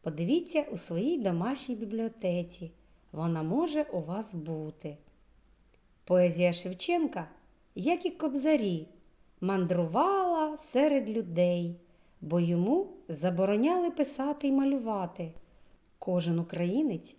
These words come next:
повинен знати творчість великого кобзаря. Книжка «Кобзар» — це вічний дороговказ на шляху кожної людини. Вона вчить любові, жертовності, братерства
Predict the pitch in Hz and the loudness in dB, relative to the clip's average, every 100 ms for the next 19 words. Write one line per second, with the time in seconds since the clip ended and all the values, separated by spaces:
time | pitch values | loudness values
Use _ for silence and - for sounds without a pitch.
0 | _ 180 160 185 180 170 143 165 233 339 | _ 0 2 2 2 2 0 0 0 0
1 | - 269 - 160 220 - - 254 - 175 | -4 -10 -8 -2 0 0 -4 -6 -6 -2
2 | 180 233 339 294 254 247 226 185 202 185 | 0 0 -2 -2 -4 -4 -6 -4 -2 0
3 | 175 170 - _ _ _ _ _ _ - | 0 -2 -8 _ _ _ _ _ _ 0
4 | 202 214 220 208 226 202 294 381 - - | 0 0 -4 -4 -4 0 2 2 -4 -20
5 | - _ - 175 160 285 359 - 320 311 | -20 _ 0 0 2 0 0 -2 0 0
6 | 196 185 156 175 - 214 294 349 - - | 2 2 2 -2 -2 -2 -2 -2 -8 -20
7 | - 165 165 - 160 - 233 240 269 381 | -8 -6 -6 -6 -6 -2 -4 0 0 2
8 | 302 269 240 208 180 165 180 170 165 165 | 2 0 0 -2 -4 -2 0 0 -2 -6
9 | _ _ _ _ _ _ 165 185 185 180 | _ _ _ _ _ _ -2 0 0 -2
10 | - 339 - 151 151 147 247 277 220 214 | -4 -4 -4 -6 -4 0 2 2 0 -4
11 | - - _ _ - 151 139 190 262 262 | -8 -20 _ _ -8 -8 -2 2 2 0
12 | 247 233 214 208 - 202 196 - _ - | -2 -2 -2 -4 -10 -12 -12 -16 _ -6
13 | 160 175 170 - 294 330 - - 226 | 0 0 0 0 0 0 -4 -8 -6